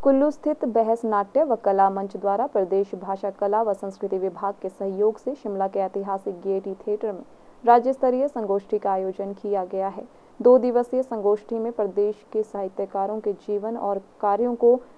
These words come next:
डॉक्यूमेंट्री के माध्यम से प्रदर्शित किया जाएगा, जिस पर आधारित गोष्ठी का भी आयोजन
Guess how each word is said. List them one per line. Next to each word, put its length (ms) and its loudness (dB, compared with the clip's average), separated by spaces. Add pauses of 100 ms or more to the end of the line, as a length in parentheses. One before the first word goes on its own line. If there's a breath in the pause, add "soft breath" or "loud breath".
(180 loud breath)
डॉक्यूमेंट्री 680 2
के 80 0
माध्यम 400 -2
से 120 -2
प्रदर्शित 520 -2 (220)
किया 220 2
जाएगा, 440 0
जिस 200 -4
पर 180 -2
आधारित 520 0 (380 loud breath)
गोष्ठी 400 8
का 180 2
भी 220 -2 (220)
आयोजन 580 2